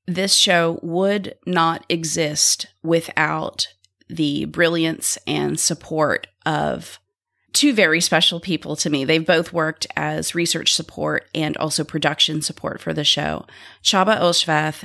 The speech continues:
and Stephanie Branson have been invaluable to getting the show off the ground and keeping it running. And I just, I don't know if they get quite enough thanks for what they've done to help make this project come to life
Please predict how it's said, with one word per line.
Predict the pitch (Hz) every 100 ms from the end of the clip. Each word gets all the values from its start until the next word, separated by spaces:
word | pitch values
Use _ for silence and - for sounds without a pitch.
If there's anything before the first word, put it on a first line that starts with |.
| -
and | 160 147 147 151
Stephanie | - 160 160 180
Branson | 165 156 156 156 - -
have | 160 160
been | 165 165 156
invaluable | - 170 156 160 160 165 -
to | - 175
getting | 170 170
the | 165
show | - 156 147
off | - 160 170
the | 160
ground | 147 151
and | 151 156
keeping | - 170 156 151
it | -
running. | 147 147 151 - -
And | 165
I | 170
just, | 170 170 170 - - - - _ _
I | 185
don't | 202 190 185
know | 170
if | 175
they | 180 160
get | 160 147 -
quite | 175 147 143
enough | - 156 151 151 - - _ _ _
thanks | - 180 120 - - -
for | - 180 165 160 160
what | 180 185
they've | 180 165 -
done | 151 143 151 175
to | - 180 156 156
help | 180 170 -
make | 175 -
this | 160
project | - 151 151 160 -
come | - 160
to | 160
life | 156 147 156 190